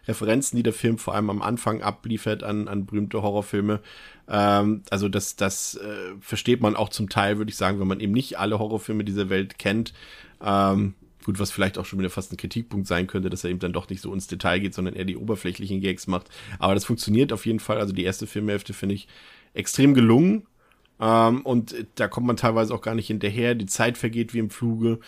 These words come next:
und ich finde den Film auch technisch, handwerklich in Ordnung, also das ist natürlich, wie gesagt, ein bisschen C G I,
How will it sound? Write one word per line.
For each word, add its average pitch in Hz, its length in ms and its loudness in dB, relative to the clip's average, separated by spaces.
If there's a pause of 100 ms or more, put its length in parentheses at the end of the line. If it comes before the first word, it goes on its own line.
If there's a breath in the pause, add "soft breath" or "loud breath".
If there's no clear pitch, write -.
(240 loud breath)
und 107 100 -4
ich 107 100 -2
finde 113 200 0
den 107 80 0
Film 117 240 -2
auch 110 140 -2
technisch, 117 500 -2
handwerklich 107 600 -4
in 123 100 -6
Ordnung, 110 540 -2
also 101 220 -4
das 98 120 -6
ist - 100 -8
natürlich, 107 300 -2
wie 107 60 -4
gesagt, 98 240 -4
ein - 20 -8
bisschen 104 200 -6
C 98 160 -6
G 95 200 -6
I, 95 240 2